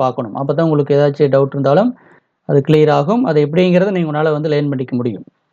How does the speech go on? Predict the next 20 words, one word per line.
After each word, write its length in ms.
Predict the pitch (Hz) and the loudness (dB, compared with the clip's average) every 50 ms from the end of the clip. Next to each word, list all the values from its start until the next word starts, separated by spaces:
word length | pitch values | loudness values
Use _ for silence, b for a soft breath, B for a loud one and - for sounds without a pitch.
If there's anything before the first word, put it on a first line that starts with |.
| - 175 | -2 -2
ஓகே, 200 | 175 180 214 208 247 240 - _ _ _ _ _ _ _ _ - | 0 2 0 0 0 -4 -8 _ _ _ _ _ _ _ _ -6
சரி, 160 | 139 123 - - 165 | -6 -6 -4 -2 2
இதை 120 | 170 170 165 160 | 4 4 4 4
எக்ஸிக்யூட் 340 | 151 147 180 180 175 180 | 2 0 0 -2 0 -2
பண்ணி 120 | 160 147 143 143 | -4 -6 -4 -4
பார்க்கலாம். 260 | 143 135 143 190 180 175 | -6 -2 0 0 2 2
அதே 100 | 208 202 - | 0 0 0
சேம் 180 | 208 202 208 208 175 | 0 0 0 0 0
கோடிங் 240 | 175 151 135 123 113 98 | 0 0 0 -2 -6 -10
தான். 100 | - - - _ - 170 165 | -14 -16 -20 _ -8 -8 -6
ஓகே, 160 | 165 165 160 139 139 | -2 0 0 0 0
புக்ல 200 | 135 - 143 143 | -4 -2 -2 -2
இருக்கிறத 280 | 135 123 127 143 175 170 | -2 0 -2 0 0 0
நான் 80 | 156 143 | 0 0
அப்படியே 240 | 127 135 139 139 135 123 110 98 92 - _ _ _ _ - | 0 2 2 2 2 2 -2 -6 -10 -16 _ _ _ _ -12
கொடுத்துருக்கிறேன். 480 | - 135 - - - - - 180 277 370 - _ _ _ _ _ _ _ _ _ - | -12 -10 -8 -8 -4 0 0 0 0 -2 -6 _ _ _ _ _ _ _ _ _ -6
சரி, 160 | 165 139 139 139 | -2 0 2 2
வாங்க 160 | 147 151 139 139 | 2 2 0 -2
எக்ஸிக்யூட் 280 | 123 120 139 120 - - | -2 -2 -6 -6 -6 -8
பண்ணி 140 | 113 107 | -12 -10